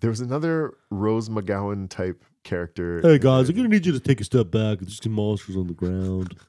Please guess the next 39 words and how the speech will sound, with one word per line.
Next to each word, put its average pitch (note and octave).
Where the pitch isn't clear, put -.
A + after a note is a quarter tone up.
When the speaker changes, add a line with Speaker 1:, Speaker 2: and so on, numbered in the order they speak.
Speaker 1:
<laughs> -
Speaker 2:
Get -
out. -
Get G#2+
out F2
of D2+
here. -
Speaker 1:
So A#2+
what C3+
are D3+
you D3+
giving A#2+
it G2+
out F#2+
of F#2
ten? -
Speaker 2:
Phantoms? C3
Speaker 1:
No, F2+
uh, E2
It. -
Speaker 2:
Oh, F2+
I, G2
uh, F2
well, A2
I B2
don't D#3
think D#3
I -
should G#2+
rate G2
the F2+
movie F2
until F2
I D#2+
properly D2
see C2+
it, B1+
I B1+
think. -